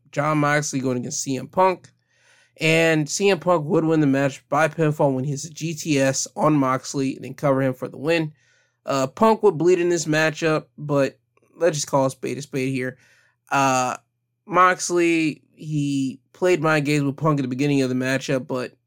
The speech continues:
Punk was able to overcome that because he knows he's in Chicago. He was decked out in Chicago gear. He has Chicago fans rooting behind him. And that's what basically guided C M Punk to victory this time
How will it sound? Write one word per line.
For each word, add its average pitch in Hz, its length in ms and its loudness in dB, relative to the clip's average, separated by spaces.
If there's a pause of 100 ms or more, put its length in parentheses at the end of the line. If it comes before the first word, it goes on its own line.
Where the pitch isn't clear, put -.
(140)
Punk 156 220 0
was 135 160 -2
able 135 240 0
to - 200 -8
overcome 143 520 0
that 131 160 0
because 135 240 -4
he 127 80 -4
knows 135 240 0
he's 123 160 -6
in 127 60 -6
Chicago. 143 640 0
He 135 100 -2
was 131 140 -12
decked 143 280 -4
out 127 140 -4
in 135 60 -10
Chicago 139 540 0
gear. 131 300 -4
He 135 140 -10
has 156 100 -14
Chicago 131 680 -4 (380)
fans 131 440 -2 (100)
rooting 143 360 0
behind 156 400 0
him. 151 240 -2 (920)
And 156 140 4
that's 156 180 4
what 143 120 0
basically 135 580 -2 (240)
guided 139 420 0
C 143 200 -6
M 135 100 -4
Punk 131 320 -4
to 139 180 -2
victory 131 460 -4
this 147 240 -2
time 120 420 -2